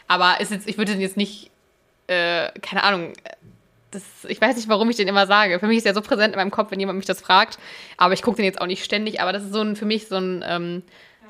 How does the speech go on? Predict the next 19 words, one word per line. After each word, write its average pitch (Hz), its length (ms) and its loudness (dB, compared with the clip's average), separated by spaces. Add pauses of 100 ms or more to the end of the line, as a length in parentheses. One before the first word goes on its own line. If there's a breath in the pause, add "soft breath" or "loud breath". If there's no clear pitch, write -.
(160)
herzerwärmender 190 920 0
Film 202 400 -2
einfach. 180 320 -6
Ich 190 160 -10
mag 180 140 0
den 180 120 -6
sehr 170 140 -2
gerne, 170 260 -2
wenn 165 140 -4
die 165 80 -12
da, 175 180 -4
ich 180 100 -12
weiß 185 140 -2
nicht, - 140 -20
kennst 185 200 -6
du 175 40 -6
wahrscheinlich 170 340 -6
nicht, 180 160 -10
ne? 202 140 -10